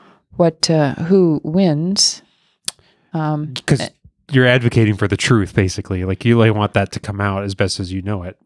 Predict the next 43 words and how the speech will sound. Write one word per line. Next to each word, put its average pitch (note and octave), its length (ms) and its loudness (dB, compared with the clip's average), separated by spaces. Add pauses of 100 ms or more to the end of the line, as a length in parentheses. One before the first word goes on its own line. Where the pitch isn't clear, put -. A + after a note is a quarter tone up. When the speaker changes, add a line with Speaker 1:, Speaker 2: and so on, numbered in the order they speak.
(200)
Speaker 1:
Right. F3+ 180 -6
Speaker 2:
It - 180 -18 (240)
Speaker 1:
Now, G3 220 4
the F3 320 0 (240)
role A3 240 4
that E3+ 200 2
I C4+ 140 2
would G3+ 200 -2
play D3 220 -2
would D3 140 -8
be D3+ 140 -2
a C#3 80 0
little D3 240 -2
different D#3 400 -2
when D3 140 -6
I D#3 100 -4
was C#3+ 260 -2
a C#3 300 -4
expert - 400 -4
witness. - 400 -4
That's F3 260 2
different D#3+ 360 -2
than D3+ 160 -6
what D3 200 -8
you're D#3 80 -4
doing D3+ 320 0
when C#3+ 140 -4
you're C#3 260 -2
the C#3 340 -6 (180)
treating C#3+ 260 2
physician. - 580 0
Speaker 2:
Sure. F2+ 360 -2 (300)
Speaker 1:
So C3 340 -4 (920)
Speaker 2:
Yeah. F#2+ 200 0
Speaker 1:
that D#3 160 2
would C#3+ 100 -2
be C#3 320 -6 (120)
a, D3+ 260 -6
a C#3+ 140 -4
different C#3+ 340 -4
deal. C#3 200 0
Speaker 2:
Different C#3 60 -4
Speaker 1:
But D#3 80 2